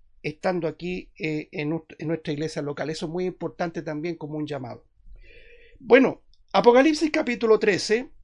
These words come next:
eh, habla de las dos bestias que ya hemos estado estudiando. ¿Por qué?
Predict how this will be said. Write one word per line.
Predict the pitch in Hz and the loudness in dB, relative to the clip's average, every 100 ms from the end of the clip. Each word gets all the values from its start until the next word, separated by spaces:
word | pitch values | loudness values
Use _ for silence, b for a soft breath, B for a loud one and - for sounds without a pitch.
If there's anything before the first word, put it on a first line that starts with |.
| - | -10
eh, | 185 185 185 | -2 -2 0
habla | 202 247 247 | 2 4 4
de | 214 | 4
las | 196 | 2
dos | 190 175 | -2 -4
bestias | 185 - - 202 | -6 -6 -6 -6
que | 202 165 | -6 -4
ya | 175 | -4
hemos | 175 170 | -4 -6
estado | 160 180 | -2 -2
estudiando. | 180 175 165 180 196 190 | 0 -2 -2 -2 -2 -4
¿Por | 165 - | -6 -8
qué? | 269 170 | -6 -6